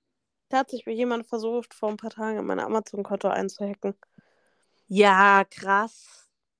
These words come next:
Speaker 1: Ja.
Speaker 2: Hast du so eine Doppel-, äh, Doppelidentifizierung oder wie hast
Speaker 1: Ja.
Speaker 2: du's bemerkt?
Speaker 1: Mhm. Genau.
Speaker 2: Ja.
Speaker 1: Ich hab dann, äh, eine S M S bekommen.
Speaker 2: Ja.
Speaker 1: Oder es ist eine Mail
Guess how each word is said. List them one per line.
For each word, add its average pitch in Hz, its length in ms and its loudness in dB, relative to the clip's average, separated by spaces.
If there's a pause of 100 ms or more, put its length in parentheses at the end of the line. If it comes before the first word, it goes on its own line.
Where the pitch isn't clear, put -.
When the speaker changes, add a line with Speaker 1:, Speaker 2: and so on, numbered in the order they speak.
(180)
Speaker 1:
Ja. 214 240 -4 (340)
Speaker 2:
Hast 202 220 -12
du 196 160 -8
so 175 160 -10
eine 185 180 -12
Doppel-, 208 600 -4
äh, 180 240 -4 (500)
Doppelidentifizierung 196 1400 -8
oder 185 180 -6
wie 180 100 -2
hast 196 80 2
Speaker 1:
Ja. 190 80 4
Speaker 2:
du's - 100 -4
bemerkt? 185 400 -8
Speaker 1:
Mhm. 214 140 -4 (340)
Genau. 190 160 0 (100)
Speaker 2:
Ja. 190 60 -4 (640)
Speaker 1:
Ich 202 120 -4
hab 208 120 -2
dann, 196 400 2
äh, 190 380 6
eine 185 400 -4
S 202 180 -6
M 196 80 -10
S - 180 -10
bekommen. 185 540 -8 (960)
Speaker 2:
Ja. 196 100 0
Speaker 1:
Oder 190 140 0 (320)
es 175 140 -2
ist - 60 -12
eine 175 100 -4
Mail 180 400 0